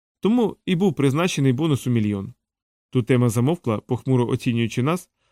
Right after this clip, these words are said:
аж поки хтось не змусив її відповісти. Який мільйон? Бонус у розмірі мільйона доларів, який кожен з вас отримає після повернення, сказала вона.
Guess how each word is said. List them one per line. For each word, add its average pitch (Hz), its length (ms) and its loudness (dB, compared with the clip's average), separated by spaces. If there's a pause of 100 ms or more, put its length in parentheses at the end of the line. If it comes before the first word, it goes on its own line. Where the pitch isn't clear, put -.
аж 127 180 0
поки 127 260 -2
хтось 123 280 -2
не 127 80 0
змусив 127 380 -2
її 117 200 0
відповісти. 120 640 -4 (540)
Який 117 360 0
мільйон? 95 440 -4 (720)
Бонус 214 340 2
у 190 60 2
розмірі 175 380 2
мільйона 165 380 2
доларів, 175 420 0 (340)
який 226 240 2
кожен 160 380 2
з 127 40 -2
вас 151 200 2
отримає 160 400 0
після 143 280 -2
повернення, 107 580 -4 (260)
сказала 113 400 0
вона. 104 280 -4